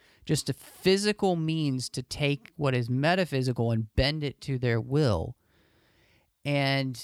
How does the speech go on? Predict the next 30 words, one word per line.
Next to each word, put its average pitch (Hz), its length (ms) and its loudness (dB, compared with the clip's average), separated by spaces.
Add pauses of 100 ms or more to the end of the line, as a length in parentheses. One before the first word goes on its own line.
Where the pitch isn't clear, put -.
yet 151 420 2
I 139 160 0
feel 202 600 -4
like 147 280 0
everything 143 440 0
we're 135 120 0
learning 139 320 -6
for 131 140 -8
Kyber 147 540 -8
crystals, 110 720 -10
uh, 135 180 -4
about 131 480 0
them 110 340 -4 (1040)
is 135 200 -6
that, 131 360 -4 (400)
well, 117 160 -2
one, 135 380 0
we 123 100 -2
know 117 340 -2
specifically - 640 -6
from 104 220 -6
Catalyst, 107 440 -4
they 117 100 0
fought 127 420 0
back, 107 460 -4 (760)
uh, 110 320 -6 (400)
the, 127 380 -2
the 127 160 -2
research. 113 760 -4 (800)
And 165 600 2